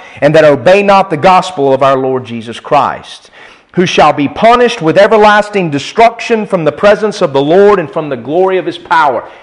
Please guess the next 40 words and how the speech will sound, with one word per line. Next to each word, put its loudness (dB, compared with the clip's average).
That's 0
the 0
day 2
of -2
Christ. -4
He's -2
already 4
defined 0
it. -18
And 0
then 2
he 2
tells 2
the -2
Thessalonians 2
in -4
chapter 0
two -2
that 2
that 0
day, 0
that 0
day 4
of 2
flaming 0
fire 0
can't -6
come -2
until -2
there's 0
an -6
apostasy -4
and -8
the -6
revelation -2
of -10
the -10
man -8
of -16
sin. -16